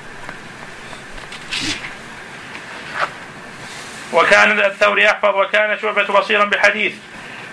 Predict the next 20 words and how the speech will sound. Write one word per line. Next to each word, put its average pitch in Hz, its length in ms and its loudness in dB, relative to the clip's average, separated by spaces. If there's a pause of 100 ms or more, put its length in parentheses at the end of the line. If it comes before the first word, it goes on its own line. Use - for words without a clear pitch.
(120)
بالحديث 202 720 4
جدا، 208 640 4
ف-، 190 280 4 (680)
ف-، 208 180 6 (240)
فهما 202 420 6
له 196 540 4
كأنه 208 680 6
خلق 208 320 4
لهذا 202 340 6
الشأن. 196 340 4 (560)
وقد 175 240 6
خرج 214 320 6
ابن 202 160 2
عدي 202 380 4
عن 208 160 4
الحسين 208 360 2
بن، 208 360 -2
بن، 214 340 2
بن 196 140 -2
يوسف 214 400 2